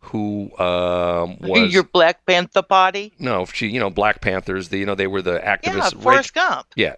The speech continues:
Speaker 1: and she was a former fugitive from, from, from, uh, from justice. Matter of fact, she was involved in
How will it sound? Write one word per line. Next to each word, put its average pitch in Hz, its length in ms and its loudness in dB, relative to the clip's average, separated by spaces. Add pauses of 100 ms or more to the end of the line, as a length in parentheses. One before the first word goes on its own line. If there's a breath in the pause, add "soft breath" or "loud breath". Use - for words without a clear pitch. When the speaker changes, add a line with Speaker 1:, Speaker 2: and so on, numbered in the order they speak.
Speaker 1:
and 107 100 -4
she 143 140 0
was 123 140 -2
a 107 40 0
former 135 360 -2
fugitive 110 560 -4
from, 92 340 -4
from, 95 320 -6 (280 loud breath)
from, 92 340 -4
uh, 82 340 -2
from 90 400 -6
justice. 113 560 -2
Matter 101 100 -2
of 92 60 -4
fact, 95 180 -2
she - 80 -6
was 98 120 -4
involved 95 440 0
in 90 160 -4